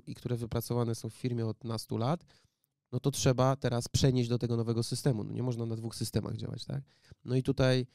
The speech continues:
dochodzi nam kolejny, kolejny problem, kolejny bloker, kolejny, że, no, że jest problem z, z migracją tych danych. No i trzeci, też powiązany, to jest cyber security,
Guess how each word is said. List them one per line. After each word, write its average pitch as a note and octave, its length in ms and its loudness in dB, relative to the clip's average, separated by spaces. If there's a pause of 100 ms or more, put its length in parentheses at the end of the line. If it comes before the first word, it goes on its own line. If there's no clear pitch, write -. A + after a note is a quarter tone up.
(120)
dochodzi B2 320 -4
nam A#2 180 -2
kolejny, A#2 500 -2
kolejny A#2 380 0
problem, C#3 440 0
kolejny A#2 320 -2
bloker, A2+ 480 -4
kolejny, A2 480 -4 (480)
że, A2 600 0 (460)
no, - 280 -2
że B2 100 2
jest A#2+ 120 2
problem B2+ 340 0
z, - 160 -8
z A#2 160 -6
migracją A#2+ 420 0
tych G#2+ 160 -8
danych. C#3 340 -4
No E3+ 80 -6
i D#3+ 100 -8
trzeci, F3 500 -4 (720)
też C#3+ 160 6
powiązany, C#3+ 580 0
to C3 80 -6
jest - 160 -8
cyber A#2+ 280 -4
security, A2+ 640 -8